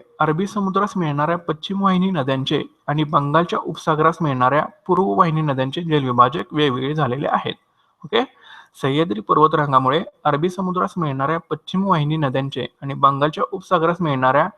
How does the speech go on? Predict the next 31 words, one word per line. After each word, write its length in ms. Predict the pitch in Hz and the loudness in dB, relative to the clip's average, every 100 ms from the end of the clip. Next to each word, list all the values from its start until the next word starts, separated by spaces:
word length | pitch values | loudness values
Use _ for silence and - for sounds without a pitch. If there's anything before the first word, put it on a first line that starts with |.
| _ _ _ - | _ _ _ 2
पूर्व 300 | 196 208 220 | 4 6 4
वाहिनी 300 | 196 160 170 | 4 2 0
नद्यांचे 460 | 151 135 139 185 | 0 0 -2 -6
जलविभाजक 680 | 208 160 180 165 135 135 165 - | -8 -4 -2 0 0 0 -2 -4
वेगवेगळे 400 | 151 147 135 147 | -4 -2 0 -2
झालेले 300 | 156 208 - | -2 -6 -6
आहेत. 220 | 147 143 - _ _ _ _ _ _ - | -6 -6 -10 _ _ _ _ _ _ 0
नाशिक 380 | 156 170 226 | 2 2 0
शहरात 300 | - 208 190 202 - | 0 2 2 2 0
येईपर्यंत 600 | 170 170 175 165 160 170 | 0 2 2 0 0 -2
गोदावरी 540 | 196 156 143 151 170 180 | -4 0 2 4 4 2
जी 120 | 185 | -2
नदी 240 | 175 147 | -2 2
आहे 220 | 139 156 | 2 0
ती 320 | - - - 165 | -10 -16 -10 -6
वीस 320 | 160 214 - | -4 -6 -6
किलोमीटर 440 | 190 165 156 165 | -4 -2 -2 -2
लांबीच्या 460 | 160 139 127 131 165 | 2 2 2 -4 -4
घळईमधून 540 | 147 131 131 131 139 | -2 -2 -2 -2 -2
वाहते. 280 | 170 160 - | -2 -4 -6
ओके, 440 | 175 _ _ - 262 - _ _ _ - | -16 _ _ -6 -6 -8 _ _ _ 0
नाशिक 340 | 139 147 - | 0 0 -4
शहरात 280 | 185 156 165 | -2 0 0
येईपर्यंत 420 | 170 151 139 151 160 | -2 -4 -2 -2 0
गोदावरी 400 | 151 135 139 151 | 2 4 4 4
नदी 360 | 135 156 - 254 | 0 -2 -6 -4
वीस 220 | 170 175 | -4 -2
किलोमीटर 320 | 160 147 - | -2 -2 -2
लांबीच्या 460 | 160 135 135 - - | -4 -4 -4 -2 0
घळईतून 560 | 156 139 131 135 208 226 | 4 2 2 -2 -2 2
वाहते. 320 | 147 123 | 2 2